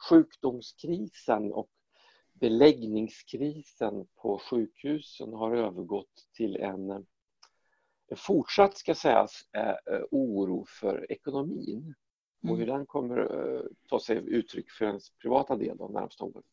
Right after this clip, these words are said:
Speaker 1: Så det är väl, eh, i korthet några tydliga trender. Sen ska man också säga att, eh, det är ingen skillnad faktiskt hur vi, vi bete-, vi har ändrat,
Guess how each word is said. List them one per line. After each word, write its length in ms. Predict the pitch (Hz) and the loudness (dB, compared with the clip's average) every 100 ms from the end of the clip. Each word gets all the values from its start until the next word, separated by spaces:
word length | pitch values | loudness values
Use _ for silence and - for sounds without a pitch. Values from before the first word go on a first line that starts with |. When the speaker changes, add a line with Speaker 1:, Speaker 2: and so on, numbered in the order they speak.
| _ _ _ _ _ _ _ _ _ - | _ _ _ _ _ _ _ _ _ -8
Speaker 1:
Så 140 | 151 | -2
det 180 | 120 165 | 4 8
är 100 | 165 | 8
väl, 180 | 147 147 | 6 8
eh, 200 | 151 139 | 8 8
i 540 | 123 _ _ _ _ - | 0 _ _ _ _ -6
korthet 440 | - 175 - 180 | 2 4 8 6
några 340 | 180 165 139 180 | 10 10 10 10
tydliga 380 | 202 151 113 110 | 8 8 8 4
trender. 440 | 123 110 - - _ - - - | 2 0 0 -2 _ -20 -20 4
Sen 120 | 127 | 6
ska 120 | 117 180 | 8 12
man 100 | 151 | 12
också 100 | - | 10
säga 260 | - 147 113 | 10 10 12
att, 260 | 117 - - | 8 4 2
eh, 80 | - - - - - - - | 2 -4 -10 -6 -6 -4 0
det 120 | - | 6
är 40 | 156 | 8
ingen 220 | 175 123 | 8 4
skillnad 560 | - 196 196 - 165 | 4 2 2 6 6
faktiskt 460 | 190 147 - 127 - | 8 4 4 -2 4
hur 220 | 131 - - | 4 4 2
vi, 240 | 135 143 | 4 4
vi 160 | 139 139 | 2 0
bete-, 480 | 123 165 - 160 123 | 2 0 0 0 6
vi 80 | 151 | 8
har 80 | 185 | 10
ändrat, 420 | 185 139 139 | 10 10 6